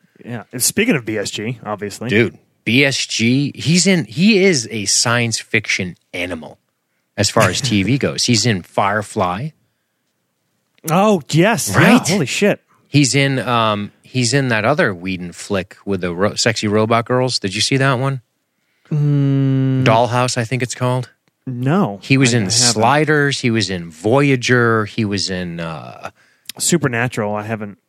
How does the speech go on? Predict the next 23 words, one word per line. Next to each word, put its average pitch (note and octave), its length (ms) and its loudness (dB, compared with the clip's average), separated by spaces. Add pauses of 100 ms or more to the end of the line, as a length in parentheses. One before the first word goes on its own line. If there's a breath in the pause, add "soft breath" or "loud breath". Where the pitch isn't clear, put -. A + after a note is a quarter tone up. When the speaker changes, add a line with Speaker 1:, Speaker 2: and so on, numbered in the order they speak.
(100)
Speaker 2:
Oh, C#3 140 4
was B2 60 2
Speaker 1:
watched C3+ 180 4
Speaker 2:
he? F#3+ 80 2
Speaker 1:
that, G#3 140 0
but A2 120 -8
that's A2+ 220 -6
a, G2+ 160 -8
yeah, G#2+ 220 -6
that's G#2+ 180 -8
a G2+ 40 -12
big G2+ 200 -10
one. G2 240 -12 (160)
Speaker 2:
He B2 160 4
was C3+ 180 4
in C3 140 2
the, A#2+ 240 2
the G#2 220 0
Bionic G2 520 -2
Woman C#3 280 2
Speaker 1:
Dude, B2+ 80 2
Speaker 2:
remake. B2 400 2
Speaker 1:
he, E3 260 -2